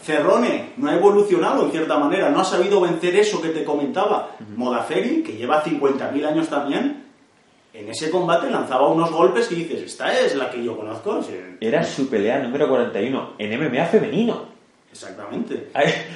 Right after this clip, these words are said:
Speaker 2: cuarenta y un peleas en M M A
Speaker 1: Cuarenta.
Speaker 2: femenino, si, si decía
Speaker 1: <laughs> Lleva toda la vida esa mujer
Speaker 2: Claro.
Speaker 1: friki, ¿eh?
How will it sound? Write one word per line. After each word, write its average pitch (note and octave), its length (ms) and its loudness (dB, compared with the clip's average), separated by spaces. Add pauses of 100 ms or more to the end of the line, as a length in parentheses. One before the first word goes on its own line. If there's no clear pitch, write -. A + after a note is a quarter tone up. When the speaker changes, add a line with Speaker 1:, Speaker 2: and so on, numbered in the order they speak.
(260)
Speaker 2:
cuarenta D#3+ 360 8
y D#3+ 80 8
un G#3+ 100 6
peleas A3 280 8
en G#3 60 4
M G3+ 100 2
M G#3+ 100 6
A A3 40 6
Speaker 1:
Cuarenta. G#3 240 4
Speaker 2:
femenino, A3 320 6
si, F#3 180 2
si E3+ 140 6
decía E3+ 480 8
Speaker 1:
<laughs> - 20 0
Lleva E3+ 220 6
toda F#3 240 8
la - 60 4
vida F#3 200 6
esa D#3+ 160 4
mujer D3+ 220 6
Speaker 2:
Claro. F#3+ 220 8
Speaker 1:
friki, D3+ 340 0
¿eh? G#2+ 140 -2